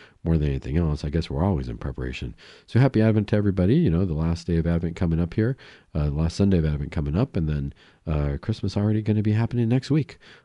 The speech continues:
Hope everybody's preparing for that. Um, today I'm talking a little bit about, uh, what does, what all this means about, uh, end of the world, new world order, second coming of Christ. What's that all about? Especially because during Advent, we actually start the Advent season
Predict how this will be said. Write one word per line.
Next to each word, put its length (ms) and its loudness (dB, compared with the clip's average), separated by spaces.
Hope 160 -2
everybody's 380 -2
preparing 500 -2
for 320 -6
that. 520 -6
Um, 380 0
today 200 8
I'm 120 6
talking 320 2
a 40 2
little 140 4
bit 140 2
about, 360 0
uh, 140 2
what 300 2
does, 320 -2
what 200 2
all 140 4
this 240 -2
means 280 4
about, 440 -2
uh, 220 -4
end 140 4
of 80 4
the 80 2
world, 380 4
new 180 4
world 260 2
order, 520 2
second 340 -2
coming 240 0
of 80 -4
Christ. 340 -2
What's 160 -4
that 120 2
all 160 2
about? 340 -2
Especially 380 0
because 280 2
during 300 2
Advent, 360 2
we 120 2
actually 260 -2
start 300 -2
the 80 -2
Advent 300 -4
season 400 -4